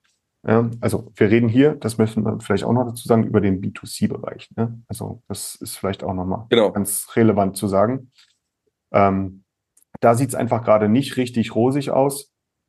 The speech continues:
Speaker 1: Ähm, die, alle Zeichen stehen hier auch unter, unter dem Wort Rezession. Ne? Äh, die Leute halten so ein bisschen mehr ihre Kohle zusammen oder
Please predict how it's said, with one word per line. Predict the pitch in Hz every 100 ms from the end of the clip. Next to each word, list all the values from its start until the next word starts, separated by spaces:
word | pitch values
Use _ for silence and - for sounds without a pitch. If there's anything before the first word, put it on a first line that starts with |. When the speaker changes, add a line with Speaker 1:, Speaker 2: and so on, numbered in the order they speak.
| -
Speaker 1:
Ähm, | 110 104 104 101 101 _ _ _ _ _ _ _ _ _ _ _ _ _ _ _ _ _
die, | 143 120 123 107 - - -
alle | 131 139
Zeichen | - 120 123 127
stehen | 117 - 117 120
hier | 113 120 139 135 87
auch | 117 117
unter, | - 135 139 120 117
unter | 127 127 107
dem | 110 98
Wort | 110 120 117
Rezession. | 113 113 107 - 110 135 165 - _ _ -
Ne? | 120 127 120 - 110 104 104 101 104 104
Äh, | 101 98
die | 110
Leute | 110 120 120
halten | 110 113 117
so | 104
ein |
bisschen | 123 123 113
mehr | 113
ihre | 113 104
Kohle | 107 113 110
zusammen | - 104 113 131
oder | 113 104